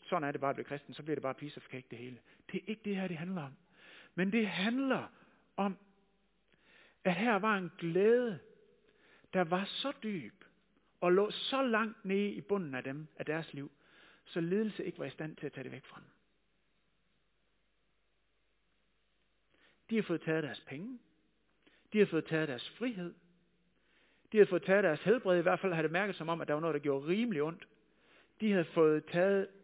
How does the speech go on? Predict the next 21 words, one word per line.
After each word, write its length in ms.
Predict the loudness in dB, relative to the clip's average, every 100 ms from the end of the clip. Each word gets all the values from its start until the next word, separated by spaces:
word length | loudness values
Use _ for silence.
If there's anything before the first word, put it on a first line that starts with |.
| _ -6
deres 300 | -6 -4 0
værdighed 460 | 0 0 -2 -4
i 120 | -6
form 200 | -6 -6
af 40 | -6
den 100 | -4
her 120 | -6
vildt 580 | -8 0 2 2 0 -14 -6
uretfærdige 560 | -4 -2 -2 -2 -2
behandling, 420 | -8 -8 -8 -10 -10
de 40 |
havde 160 | -10 -6
fået. 300 | -6 -6 -10 _ _ _ -20 -20 _ _
Men 100 | -18
glæden 340 | -16 -14 -14 -14
var 100 | -16
der 60 |
stadig. 400 | -18 -20 -20 -20 -20 _ _ _ _ _ _ _ _ _ _ _ _ _ _ _ _ -16
Det 120 | -14
var 100 | -14 -14
underligt. 400 | -12 -12 -14